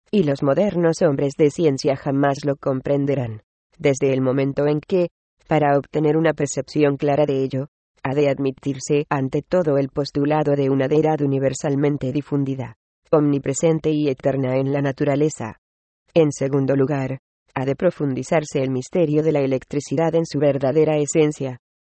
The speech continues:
Y en tercer término, conceder que el hombre es el símbolo septenario,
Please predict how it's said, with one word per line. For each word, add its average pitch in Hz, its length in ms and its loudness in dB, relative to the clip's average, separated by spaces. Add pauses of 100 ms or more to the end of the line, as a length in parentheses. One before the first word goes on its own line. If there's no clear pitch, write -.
(140)
Y 180 160 4
en 135 140 4
tercer 131 460 0
término, 139 500 0 (340)
conceder 147 640 0
que 165 120 2
el 143 100 4
hombre 135 400 0
es 180 220 -2
el 139 100 -2
símbolo 139 340 0
septenario, 131 800 -2